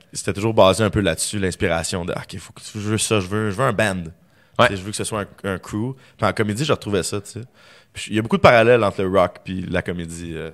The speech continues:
Speaker 2: Ah ouais,
Speaker 1: à
Speaker 2: hein ?
Speaker 1: mon avis, là. Je trouve, mettons, tu sais, je suis à la comédie, dans, dans les arts de la scène, tu sais, encore une fois, c'est, ça a pas le prestige de, tu sais, ça, ça a pas le prestige de d'autres arts de la scène, tu sais.
Speaker 2: Mhm.
Speaker 1: C'est populaire, mais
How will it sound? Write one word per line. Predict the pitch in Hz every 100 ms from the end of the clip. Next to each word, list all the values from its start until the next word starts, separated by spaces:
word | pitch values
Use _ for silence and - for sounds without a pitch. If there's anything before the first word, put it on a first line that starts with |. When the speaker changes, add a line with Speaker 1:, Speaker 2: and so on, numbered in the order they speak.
| 82
Speaker 2:
Ah | 92 101
ouais, | 135
Speaker 1:
à | 131
Speaker 2:
hein ? |
Speaker 1:
mon | 98 98
avis, | 95 85 95
là. | 110 104
Je | -
trouve, | 110
mettons, | 101 110
tu | -
sais, | - - -
je |
suis | 135
à | 123
la | 110
comédie, | 110 110 101 110 127
dans, | 101 95 90 87
dans |
les | 90 92
arts | 98
de |
la | 98
scène, | - 104 107 107
tu | 101 - - -
sais, | -
encore | 95 98
une | 92
fois, | 117
c'est, | - 95
ça | -
a | 95
pas | 120
le |
prestige | - 110 - 120 113 110 101
de, | 101 95 95 98 95 _ _ _ _ _
tu | -
sais, |
ça, | 104 101
ça | 101
a |
pas | 95
le | -
prestige | 113 - 120
de | 107
d'autres | 104 104
arts | 95
de | 90
la |
scène, | - 87 73
tu | -
sais. |
Speaker 2:
Mhm. | 98 95 98 - -
Speaker 1:
C'est | -
populaire, | 110 120 123 170 160
mais | 113 127